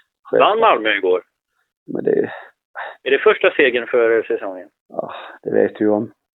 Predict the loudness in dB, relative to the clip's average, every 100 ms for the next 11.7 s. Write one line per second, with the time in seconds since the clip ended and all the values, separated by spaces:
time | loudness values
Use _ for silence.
0 | _ _ _ -4 0 4 6 6 4 2
1 | -2 -6 0 4 4 2 0 4 4 4
2 | 2 2 2 4 2 0 -6 _ _ _
3 | -6 0 2 4 4 4 0 0 -2 4
4 | 6 6 6 6 4 0 -4 2 4 6
5 | 4 4 6 6 6 6 4 0 -2 0
6 | 0 -2 -6 -2 -2 2 0 4 2 4
7 | 6 8 8 6 6 4 4 4 4 6
8 | 6 6 4 0 2 6 8 8 8 6
9 | 2 -6 -6 -8 -16 _ -20 -10 2 6
10 | 8 6 6 4 4 4 4 4 4 4
11 | 2 2 2 2 2 2